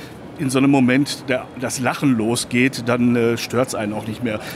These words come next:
Wir waren jetzt so ein bisschen unterbesetzt in, in der Pressevorführung. D-, ich glaube, da entwickelt sich die Stimmung, die man sich vorstellt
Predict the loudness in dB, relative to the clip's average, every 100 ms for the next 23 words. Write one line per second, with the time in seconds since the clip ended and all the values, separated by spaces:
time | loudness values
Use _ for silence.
0 | -4 0 2 4 2 2 2 2 2 2
1 | 2 2 2 0 -2 -4 -6 0 0 0
2 | -2 -2 0 -2 -2 0 0 0 2 2
3 | 2 0 -6 -12 -12 -12 -12 -6 0 2
4 | 2 2 0 -2 -4 -4 -2 -2 -2 -6
5 | -2 0 4 4 4 4 2 -2 -8 -12
6 | -16 -10 0 0 0 -2 -2 -4 -6